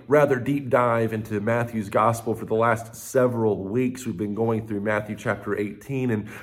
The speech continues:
I feel that today is a good time as any for us just to come up for air, to, uh, to, uh, take a quick look somewhere else in the scriptures before we continue on in some more heavy teachings in Matthew. And for that reason,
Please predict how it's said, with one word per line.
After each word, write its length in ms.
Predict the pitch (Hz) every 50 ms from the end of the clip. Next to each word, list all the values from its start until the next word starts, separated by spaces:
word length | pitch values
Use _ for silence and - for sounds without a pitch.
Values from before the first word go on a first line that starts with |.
| -
I 80 | - 110
feel 200 | 110 113 170 160
that 140 | 143 123 -
today 320 | - 117 104 131 127 127 127
is 140 | 117 104
a 60 | 107 101
good 240 | 107 127 120 110
time 320 | - 117 117 117 117 110 101
as 160 | 98 95 113
any 160 | 117 113 113
for 180 | 107 110 113 110
us 80 | 104
just 160 | 110 123 120 -
to 60 | 98
come 320 | 98 - - 139 139 143 131
up 180 | 107 - -
for 160 | - 107 92
air, 360 | 90 87 85 76 71 - - - _ _ _ - - - _ -
to, 120 | 110 98
uh, 180 | 95 95 95 90
to, 380 | - 113 107 104 101 95 - - - - - - - 113
uh, 200 | 107 95 87 - - -
take 220 | - - 143 143 135
a 160 | 117 104 - - - - - 113 - -
quick 380 | - - 165 160 - - - - 113
look 580 | 117 123 139 139 127 127 - - - - -
somewhere 460 | - - 131 123 117 113 110 107 110
else 320 | 113 113 113 110 - - 123
in 80 | 107
the 80 | 104 98
scriptures 580 | - - - 110 98 - - - 101 92 92 -
before 400 | - 104 - - 117 117 110 101
we 100 | 92 85
continue 560 | - 107 95 90 - - 117 104 104 104 -
on 300 | - 101 101 101 101 98
in 120 | 95 92 90
some 160 | 92 92 95
more 420 | 95 101 110 113 117 107 95 85
heavy 240 | 90 104 98 92 92
teachings 560 | 87 - - 92 90 78 - 87 90 90 87
in 140 | 85 87 92
Matthew. 400 | 104 113 117 113 113 98 90 85
And 100 | 87 87
for 220 | - 180 190 160
that 180 | 147 131 113 -
reason, 480 | 127 139 143 143 127 120 110 104 92